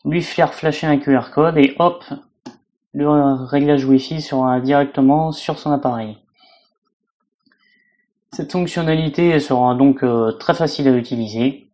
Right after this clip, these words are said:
On n'aura qu'à appuyer, euh, sur le bouton de la connexion Wi-Fi, faire partager, s'identifier avec son mot de passe ou une empreinte digitale.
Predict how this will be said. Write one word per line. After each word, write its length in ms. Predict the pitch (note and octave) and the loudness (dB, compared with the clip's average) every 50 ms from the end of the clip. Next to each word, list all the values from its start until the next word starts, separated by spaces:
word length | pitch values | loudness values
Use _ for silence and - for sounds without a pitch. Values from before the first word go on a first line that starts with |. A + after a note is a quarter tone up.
| _ _ _ _ _ _ _ _ _ _ _ _ _ _ _ _ - - | _ _ _ _ _ _ _ _ _ _ _ _ _ _ _ _ -8 -2
On 80 | C#3 C#3+ | 0 2
n'aura 560 | C#3 C3 C3 C3+ C3+ C3 B2+ B2 A#2 A2+ A2+ A2 | 2 4 4 4 4 4 4 2 0 -2 -4 -6
qu'à 160 | - - C3+ C3 | -2 0 2 2
appuyer, 580 | C3 C3 - - C#3+ C#3 C3+ C#3+ C#3+ C#3 C3+ | 2 0 -2 -2 0 2 4 6 6 6 6
euh, 180 | B2+ A#2+ A#2 A#2 | 6 2 -2 -4
sur 160 | A#2 - D3 | -2 0 0
le 60 | D3 | 2
bouton 220 | C#3 C#3+ C#3 - D3 | 2 2 0 0 0
de 60 | C#3+ | 2
la 100 | C#3 C3 | 2 2
connexion 460 | C3 C3+ C3 C3 C3 C3 - C3+ B2+ | 2 2 0 0 0 0 -2 -2 -2
Wi-Fi, 580 | B2 A#2+ A#2 - D3 D#3 E3 E3 C4+ - - _ _ _ _ | -2 -4 -6 -6 -6 -4 -4 -4 -6 -8 -12 _ _ _ _
faire 320 | - - C#3 A#2+ - - | -4 -4 -4 -4 -4 0
partager, 800 | - D3 C3+ - - D3 C3+ A#2+ A#2 B2+ C3+ D3+ D#3 - - _ _ _ _ _ _ _ _ _ _ _ _ _ _ _ _ _ _ _ _ _ _ _ _ _ _ _ _ _ _ | 0 0 0 2 0 0 0 2 4 2 2 2 2 -4 -12 _ _ _ _ _ _ _ _ _ _ _ _ _ _ _ _ _ _ _ _ _ _ _ _ _ _ _ _ _ _
s'identifier 680 | - - D3+ D3+ D3+ D3+ C#3+ - E3 D3 - - E3 | -8 -2 -2 0 0 0 -2 -4 -8 -8 -4 0 2
avec 240 | D#3 D3+ D3 C#3+ C#3+ | 4 4 4 2 2
son 160 | - - D3+ | 0 0 2
mot 160 | D3 C#3 C#3 | 4 4 2
de 60 | C3 | 2
passe 440 | - _ C#3+ C#3+ D3+ D3+ D3+ - - C3+ C3+ | 2 _ 6 6 6 4 2 0 -2 -2 -2
ou 140 | C#3 D3+ D#3 | -2 -4 -2
une 100 | D#3+ D3+ | 0 0
empreinte 280 | D3+ C#3+ D3 D3 C#3 C#3+ | 0 0 2 2 2 2
digitale. 760 | C#3 C3 B2 B2 B2 A#2+ - C3+ C#3+ D#3+ E3 E3 - - _ | 2 2 0 -2 -6 -4 0 2 2 2 0 -4 -10 -12 _